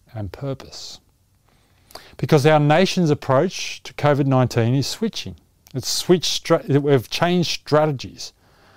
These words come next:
The rhetoric now is we need to learn to live with covid. And so covid will be on everyone's front doorstep. We'll be faced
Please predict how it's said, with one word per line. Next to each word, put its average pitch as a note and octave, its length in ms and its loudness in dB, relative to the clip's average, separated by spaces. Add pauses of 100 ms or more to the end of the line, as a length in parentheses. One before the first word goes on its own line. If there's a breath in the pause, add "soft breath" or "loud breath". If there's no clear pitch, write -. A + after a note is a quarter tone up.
(160 soft breath)
The C#3 100 2
rhetoric F3 520 4
now C#3+ 340 6
is B2+ 160 2
we C#3 100 4
need C#3+ 240 4
to D3 100 0
learn C#3 260 4
to C3+ 100 -2
live D3+ 260 0
with G#2+ 160 -4
covid. C#3+ 320 -2 (1400)
And C3+ 80 -2
so D#3 180 4
covid F#3 380 2
will C#3+ 140 6
be B2+ 380 4 (800)
on D3 160 2
everyone's D#3+ 500 0
front C3 260 -8
doorstep. - 420 -4 (1300 soft breath)
We'll F#3 200 8
be F3 140 2
faced - 680 -2